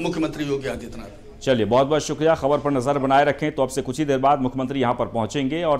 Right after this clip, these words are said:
Speaker 2: तमाम जो वहाँ पर कार्य चल रहे हैं उस कार्य का जायजा लेंगे, वहीं वहाँ पर सभा को संबोधित भी करेंगे मुख्यमंत्री, क्योंकि आज का दिन बहुत ही महत्वपूर्ण है। तो आज मुख्यमंत्री योगी आदित्यनाथ अयोध्या के दौरे पर होंगे, लेकिन फिलहाल वो इस वक्त गोरखपुर के दो दिवसीय दौरे पर हैं, जहाँ उन्होंने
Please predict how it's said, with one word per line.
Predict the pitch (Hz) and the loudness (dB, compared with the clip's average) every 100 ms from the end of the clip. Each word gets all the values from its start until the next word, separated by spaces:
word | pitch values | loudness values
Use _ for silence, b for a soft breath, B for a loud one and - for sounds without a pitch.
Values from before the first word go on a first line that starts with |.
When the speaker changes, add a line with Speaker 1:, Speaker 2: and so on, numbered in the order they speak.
| 120 | 0
Speaker 2:
तमाम | 123 147 | 0 0
जो | 147 151 | 0 0
वहाँ | 135 120 | 0 0
पर | 139 127 | 0 0
कार्य | 139 151 | 0 0
चल | 139 123 | 0 -2
रहे | 113 | -2
हैं | 101 | -4
उस | 117 - | -6 -4
कार्य | 120 123 | -4 -2
का | 117 | -4
जायजा | 98 95 127 | -2 0 0
लेंगे, | 131 131 156 156 B - | -2 -2 -6 -10 B -4
वहीं | 107 117 147 147 | 0 0 0 -4
वहाँ | 95 101 | -2 -2
पर | 101 120 | -2 -4
सभा | - 90 90 | -4 -6 -6
को | 95 | -6
संबोधित | 127 101 92 98 123 | -6 -4 -4 -4 -4
भी | 127 | -4
करेंगे | 113 110 101 | -4 -2 -4
मुख्यमंत्री, | 98 87 90 87 | -4 -6 -6 -6
क्योंकि | 110 104 151 156 - | -6 -4 -4 -6 0
आज | 107 117 | 0 0
का | 113 | -4
दिन | 85 107 123 | -4 -6 -8
बहुत | 90 98 - | -6 -6 -6
ही | 113 - B - | -8 -10 B -4
महत्वपूर्ण | 110 120 107 120 95 | -2 0 0 -2 0
है। | |
तो | 185 | 2
आज | 170 165 | 4 4
मुख्यमंत्री | 160 156 147 151 165 | 2 -2 -2 -2 0
योगी | 147 147 | 0 4
आदित्यनाथ | 143 143 139 135 156 - | 2 2 0 2 2 0
अयोध्या | 151 131 151 160 | 2 2 2 2
के | 202 190 | 0 2
दौरे | 143 139 | 2 2
पर | 127 | 2
होंगे, | 107 98 87 | -2 -2 -2
लेकिन | 95 175 165 95 71 | 2 2 2 -4 -2
फिलहाल | 117 127 170 | 0 2 2
वो | 135 170 - - 120 117 110 101 | 2 -2 -6 -6 -4 -2 -2 -4
इस | - 120 | -4 -4
वक्त | 139 156 | -2 -4
गोरखपुर | 113 120 135 135 123 | -2 0 0 -2 -4
के | 135 | -2
दो | 135 120 | 0 0
दिवसीय | 113 110 104 139 | 0 -2 -2 -2
दौरे | 104 104 | 0 0
पर | 110 147 | 0 -2
हैं, | 139 | -2
जहाँ | 123 131 | -2 -2
उन्होंने | 143 147 147 98 | -2 -2 -4 -6